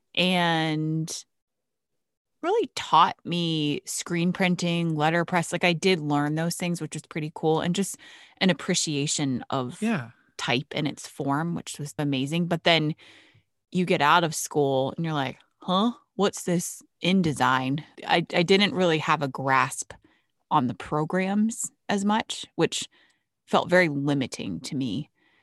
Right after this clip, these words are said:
Speaker 1: So when I graduated from college, I knew that I didn't want to move to a city where I had to have a car. I felt like my choices were Chicago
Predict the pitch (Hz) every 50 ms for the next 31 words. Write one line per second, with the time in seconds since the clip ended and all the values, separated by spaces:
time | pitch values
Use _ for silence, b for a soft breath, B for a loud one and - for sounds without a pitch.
0 | _ _ _ _ _ _ - - 202 190 196 185 175 - 226 196 185 190 190 185
1 | 180 165 156 156 151 - - 147 143 143 147 - - _ - - - 151 160 156
2 | 143 135 135 139 - - 151 151 151 160 175 170 160 160 156 151 143 147 135 120
3 | 98 - - - - _ _ _ 165 143 160 156 143 - - 170 165 160 - -
4 | 185 160 160 160 160 170 170 165 165 170 - - 160 156 - - - 170 147 151
5 | 147 147 151 151 151 151 165 170 160 165 160 160 151 151 - - - - - 165
6 | 151 139 139 135 139 175 - b b b b b b b _ _ _ _ _ _
7 | _ _ _ _ - 123 - - _ _ _ - 165 165 - - 160 151 156 156
8 | - - 165 160 156 - 175 156 147 - - 170 160 156 151 160 - - - -
9 | - 165 151 143 139 156 151 143 143 143 147 160